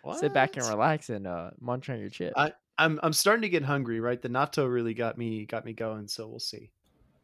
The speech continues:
Speaker 1: Okay, all right. I'm saying a lot of people waiting on this, man. They,
Speaker 2: <laughs>
Speaker 1: uh, d-, can I tell them the, the Tony the Tiger story?
Speaker 2: Tony the Tiger story?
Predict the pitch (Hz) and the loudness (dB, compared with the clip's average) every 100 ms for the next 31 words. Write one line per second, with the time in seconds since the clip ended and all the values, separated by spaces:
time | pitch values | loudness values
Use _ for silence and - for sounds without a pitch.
0 | _ _ - 110 175 165 - - 101 117 | _ _ -12 -10 -6 -6 -8 -8 -8 -6
1 | 107 - 120 104 104 113 - 120 98 117 | -8 -12 -12 -10 -10 -8 -4 -4 2 4
2 | 156 165 135 160 131 87 87 87 98 - | 4 2 2 2 2 -4 -4 -4 -6 -8
3 | 95 101 143 - 202 180 160 165 151 147 | -10 -10 -10 -4 0 2 0 -4 -6 -10
4 | 156 - - 143 _ - 117 113 113 - | -12 -14 -12 -16 _ -10 -6 -6 -6 -8
5 | - - 151 160 180 175 170 135 151 143 | -6 4 6 8 8 8 4 2 2 6
6 | 131 131 123 117 110 - - 123 147 143 | 8 8 10 6 2 -6 -6 2 2 2
7 | 120 135 120 147 - 156 160 196 _ _ | 2 4 4 2 0 0 0 -4 _ _
8 | _ _ _ _ _ _ _ _ _ _ | _ _ _ _ _ _ _ _ _ _
9 | _ - - 135 143 107 107 123 175 - | _ -16 -8 -6 -6 -8 -10 -8 -8 -6
10 | 233 269 247 | -8 -10 -14